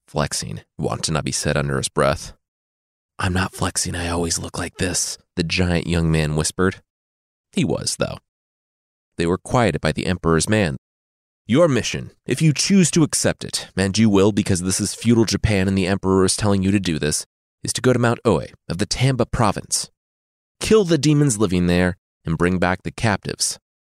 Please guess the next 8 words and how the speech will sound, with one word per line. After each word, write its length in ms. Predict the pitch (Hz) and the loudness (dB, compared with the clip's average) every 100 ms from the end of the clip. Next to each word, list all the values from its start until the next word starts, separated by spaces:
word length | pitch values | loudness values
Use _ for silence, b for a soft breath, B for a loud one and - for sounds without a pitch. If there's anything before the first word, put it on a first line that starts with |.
| _ - | _ -4
should 280 | - 95 - | 0 0 0
any 200 | 95 95 | -2 0
yet 280 | 85 92 - | -2 -4 -4
survive," 720 | 101 90 90 53 50 - - _ _ _ - | -2 0 0 -2 -8 -16 -20 _ _ _ -4
the 120 | 87 | -2
Emperor's 360 | 82 80 73 69 | -2 0 0 0
servant 320 | - 82 - | -2 -4 -4
said, 380 | - 73 - | -6 -6 -10